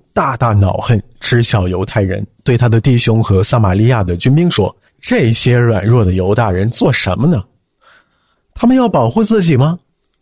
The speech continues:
要献祭吗？要一日成功吗？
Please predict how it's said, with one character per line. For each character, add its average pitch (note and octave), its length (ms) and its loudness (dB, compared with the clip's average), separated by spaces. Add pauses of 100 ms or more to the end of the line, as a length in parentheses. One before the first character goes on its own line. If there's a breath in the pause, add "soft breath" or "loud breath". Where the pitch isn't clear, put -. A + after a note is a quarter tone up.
(180)
要 E3 100 2
献 E3 280 0
祭 G3+ 220 0
吗？ E3 200 -2 (500 loud breath)
要 A#3+ 180 0
一 G#3 120 2
日 A3+ 180 2
成 C#3+ 300 0
功 A#3 160 4
吗？ G#3 280 2